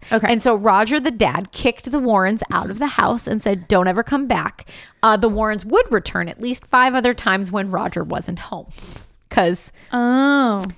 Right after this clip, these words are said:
Speaker 2: yeah, 'cause Carolyn was like, "Yes, you people can come in and help me." No, th-, the Warrens did not help. But,
Speaker 1: And he,
Speaker 2: I mean
Speaker 1: and, and the husband was like, "Why do you keep letting these weird psychic murderers into our fucking house?"
Speaker 2: Yeah.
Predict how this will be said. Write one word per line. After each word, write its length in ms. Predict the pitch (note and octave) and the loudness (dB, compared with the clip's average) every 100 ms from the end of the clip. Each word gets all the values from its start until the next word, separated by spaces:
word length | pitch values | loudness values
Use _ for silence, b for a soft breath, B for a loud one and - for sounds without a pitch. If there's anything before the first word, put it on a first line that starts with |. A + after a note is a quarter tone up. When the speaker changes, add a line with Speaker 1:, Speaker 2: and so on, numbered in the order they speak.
| - | -12
Speaker 2:
yeah, 160 | - - - | -10 -10 -6
'cause 180 | C#4 B3 | -6 -2
Carolyn 540 | - B4 A#4 D#4+ C4+ | 2 2 4 2 2
was 140 | B3 | 0
like, 200 | A#3+ B3 | 2 2
"Yes, 240 | C4+ A#3 - | 2 0 0
you 80 | A#3 | -2
people 300 | C4 A#3 G#3 | -2 -2 -4
can 160 | G#3+ | -4
come 180 | F#3+ G3 | -2 -2
in 80 | F3+ | -2
and 140 | F3 | -4
help 240 | G#3+ E4+ D4 | 0 0 2
me." 280 | G#3 F#3+ F#3 b b b b _ _ | -2 -4 -8 b b b b _ _
No, 380 | G#3 G3+ E3+ E2+ | 0 2 0 -2
th-, 280 | - E3 E3+ | -10 -14 -14
the 120 | E3 D#3+ | -12 -12
Warrens 300 | - - - | -12 -16 -16
did 140 | - | -14
not 160 | - F#3 | -14 -12
help. 140 | - G3 | -12 2
But, 200 | D#4 E4 | 4 6
Speaker 1:
And 140 | E4 | 6
he, 80 | F4 | 4
Speaker 2:
I 40 | C#4 | 4
mean 220 | D#4 E4 | 4 4
Speaker 1:
and, 100 | D#4+ - | 0 0
and 180 | D4+ D#4 | 4 4
the 100 | E4+ | 4
husband 280 | F#4 F4+ | 4 2
was 80 | D#4+ | 4
like, 100 | C4+ | 4
"Why 200 | A#3 C4+ G4+ | 6 6 6
do 60 | |
you 60 | G4+ | 6
keep 180 | G4+ F#4+ | 4 4
letting 260 | G4 F#4+ | 4 4
these 180 | F#4 C#4 | 4 4
weird 260 | C4 F4 C4+ | 4 4 4
psychic 400 | F4 E4+ F4 D4+ | 4 4 2 4
murderers 500 | E4 F4+ C4+ A#3+ B3+ | 4 6 6 4 4
into 180 | C4 | 4
our 140 | C4+ B3+ | 4 4
fucking 300 | C#4+ C#4+ C#4 | 2 2 4
house?" 400 | D#4 C4 G3+ - | 6 4 2 2
Speaker 2:
Yeah. 200 | A#3 | 2